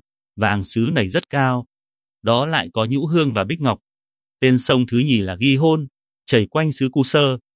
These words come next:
Tên sông thứ ba là Hideke, chảy về phía đông bờ cõi Asiji. Còn sông thứ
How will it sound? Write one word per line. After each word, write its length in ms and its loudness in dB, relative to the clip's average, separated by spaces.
Tên 180 4
sông 300 2
thứ 180 0
ba 240 0
là 100 0
Hideke, 680 -2
chảy 200 2
về 180 0
phía 180 2
đông 220 0
bờ 180 4
cõi 180 -2
Asiji. 640 0
Còn 180 2
sông 280 2
thứ 140 0